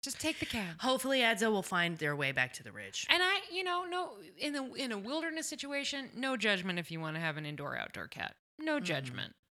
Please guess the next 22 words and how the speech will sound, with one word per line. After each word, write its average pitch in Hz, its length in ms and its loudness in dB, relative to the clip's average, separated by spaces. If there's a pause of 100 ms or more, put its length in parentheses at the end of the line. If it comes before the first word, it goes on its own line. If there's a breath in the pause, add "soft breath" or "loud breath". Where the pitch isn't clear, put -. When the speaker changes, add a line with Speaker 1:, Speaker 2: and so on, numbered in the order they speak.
(1000)
Speaker 1:
But - 140 -12
y'all 311 340 -8 (420)
Speaker 2:
Take 403 220 0
that 403 140 -2
cat 359 260 -2
with 381 220 -4
you. - 80 -10 (100)
Speaker 1:
You 196 80 -4
take 240 240 -8
that 240 120 -10
cat - 140 -12
with - 160 -8
you. 147 140 -6
And 180 140 0
i-, - 20 4
Speaker 2:
Anyway. 131 260 -2
Speaker 1:
and 220 140 -2
if 277 180 -4
you're 302 160 0
in 269 120 -2
a 196 80 0
city, 214 580 -4